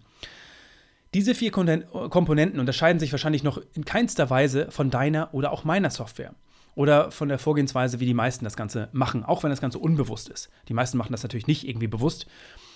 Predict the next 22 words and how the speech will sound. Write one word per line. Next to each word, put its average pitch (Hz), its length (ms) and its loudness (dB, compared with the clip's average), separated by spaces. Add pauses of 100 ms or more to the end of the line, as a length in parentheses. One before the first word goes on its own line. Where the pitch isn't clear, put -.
(200)
in 135 80 -4
der 127 120 0
Form, 127 260 2
dass 120 140 0
sie 131 60 -6
das 120 140 -4
Ganze 120 420 -2
irgendwie 120 320 -8
auch - 120 -6
niederschreiben, 160 760 0
was 120 280 -10
absolut 117 340 -8
sinnvoll 131 340 0
wäre. 117 300 -6 (640)
Das - 80 -20
machen 120 180 -2
sie 123 80 0
natürlich 123 300 -2
in 139 80 -4
der 123 80 0
Regel 113 180 0
nicht, 170 300 0